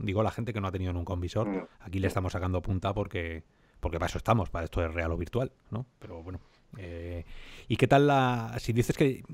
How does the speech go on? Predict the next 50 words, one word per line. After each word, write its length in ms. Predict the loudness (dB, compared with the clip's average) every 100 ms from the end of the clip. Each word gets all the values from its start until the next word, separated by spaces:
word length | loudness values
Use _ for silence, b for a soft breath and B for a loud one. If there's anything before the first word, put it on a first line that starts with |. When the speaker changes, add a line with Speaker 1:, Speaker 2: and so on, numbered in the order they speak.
| -2
Speaker 1:
a 80 | 2
ver, 100 | 2
la 80 |
experiencia 380 | 4 4 4 6
de 80 | 6
visionado 580 | 6 6 4 6 4 2 b b b
se 240 | -4 0
completa 480 | 4 4 6 6 6
con, 640 | 4 4 4 4 0 -2 -6
con 260 | -2 2 4
lo, 220 | 4 2
el 140 | 2 2
nivel 220 | 4 6
de 100 | 6
negros, 560 | 6 6 6 2 -4 -16 b b
se 120 | -2
completa 340 | 2 2 2
con, 260 | 2 0 0
con 200 | 0 0
el 200 | 2 2
nivel 360 | 2 2 2 2
de, 260 | 2 2
eh, 720 | -2 -6 -18 -16 -14 -8 -6 0
el 100 | 0
frame 360 | 4 6 8
rate 200 | 6 6
que 160 | 4 2
pueda 180 | 4 6
tener, 200 | 6 6
que 80 | 6
ya 120 | 4
has 40 |
dicho 180 | 4 2
que 60 | 2
se 140 | 2
mantenía 420 | 2 2 4 4
en, 140 | 4 2 0
en, 240 | -2 0
en 100 | 2
ochenta, 400 | 4 6 6 6
que 60 | 4
eso 120 | 2
es 60 |
ahora 140 | 2 2
otra 160 | 2
pregunta 300 | 0 0 -2
que 80 | 0
te 40 | 0
hacemos, 320 | 2 2 2
pero 360 | 4 4 4